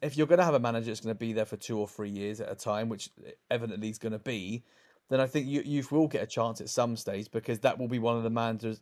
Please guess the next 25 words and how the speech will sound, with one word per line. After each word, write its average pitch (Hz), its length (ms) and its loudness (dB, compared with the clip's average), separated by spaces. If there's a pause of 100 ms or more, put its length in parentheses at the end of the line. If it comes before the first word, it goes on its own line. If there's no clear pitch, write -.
mandates 117 440 0
that - 100 0
are 107 60 -2
pushed - 380 0
through. 107 380 0 (500)
Um, 113 380 2
and 120 140 0
I 113 40 4
would 117 120 0
hope 127 240 4
that 95 120 2
whoever 117 220 4
came 117 260 -2
in 131 120 0
with 110 140 -4
Conte, 107 360 -4
there 113 140 0
would 110 160 -2
be 135 160 0
some 110 300 0
link, 101 360 -4 (480)
you 117 100 -2
know, 101 180 0
from 107 260 -4
the, 104 100 -2